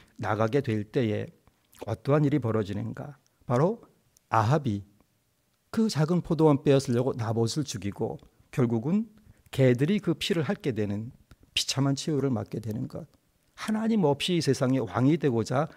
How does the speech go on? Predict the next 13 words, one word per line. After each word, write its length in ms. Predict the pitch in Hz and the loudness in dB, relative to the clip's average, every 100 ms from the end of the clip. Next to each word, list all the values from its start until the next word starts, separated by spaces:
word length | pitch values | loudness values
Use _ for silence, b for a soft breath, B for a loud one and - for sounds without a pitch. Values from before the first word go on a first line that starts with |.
| B - | B -6
하는 240 | 196 185 | -2 0
사람들의 560 | 135 107 104 101 110 123 B - | 2 0 0 0 0 -2 B -4
모습을 440 | 107 107 - 120 | -2 -2 0 -2
보여주고 720 | - 104 98 120 104 170 226 - _ _ - | 0 0 0 -4 -4 -4 -4 -12 _ _ -10
아합이 440 | - - 208 214 | -8 -2 0 0
바로 360 | - 123 180 214 B B | 2 4 4 4 B B
나의 360 | 135 - 104 160 | -6 -2 2 4
모습일 440 | 208 180 151 156 | 4 4 0 0
수 140 | 135 120 | 0 -2
있다라는 1700 | - 131 101 - _ _ _ _ _ _ _ _ _ - 117 117 | -4 -8 -8 -12 _ _ _ _ _ _ _ _ _ -4 -2 0
생각으로 680 | 131 156 117 101 104 170 240 - | 0 2 2 0 0 0 -2 -4
하나님 320 | 123 107 101 | -2 0 -2
앞에 460 | 110 - 107 101 | -6 -8 -6 -6